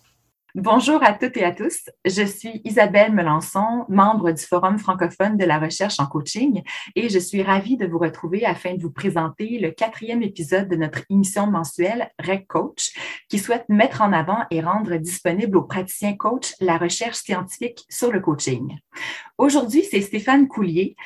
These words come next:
membre fondateur de ce forum, qui souhaite nous présenter un article de Tatiana Bashkirova et Hélène Cox, paru en deux mille sept dans la revue scientifique Leadership and Organization Development Journal.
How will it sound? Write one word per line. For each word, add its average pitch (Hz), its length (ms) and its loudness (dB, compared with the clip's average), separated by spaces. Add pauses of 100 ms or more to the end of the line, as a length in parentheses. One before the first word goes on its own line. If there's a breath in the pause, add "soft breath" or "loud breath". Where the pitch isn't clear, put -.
(200 loud breath)
membre 190 420 4
fondateur 180 480 0
de 170 120 0
ce - 80 -8
forum, 180 440 0
qui - 140 -10
souhaite 247 300 -4
nous 208 100 0
présenter 185 500 -2
un 196 80 0
article 160 600 -4
de 165 100 2
Tatiana 202 600 0
Bashkirova 170 720 0 (320 loud breath)
et 185 180 4
Hélène 233 300 4
Cox, - 420 -4 (140)
paru 233 260 2
en 165 120 0
deux 180 120 2
mille 190 160 2
sept - 400 -4
dans 175 140 2
la 160 120 4
revue 175 240 0
scientifique - 600 -4
Leadership 240 600 2 (120)
and 175 140 0
Organization 190 640 4
Development 180 680 2
Journal. 143 420 2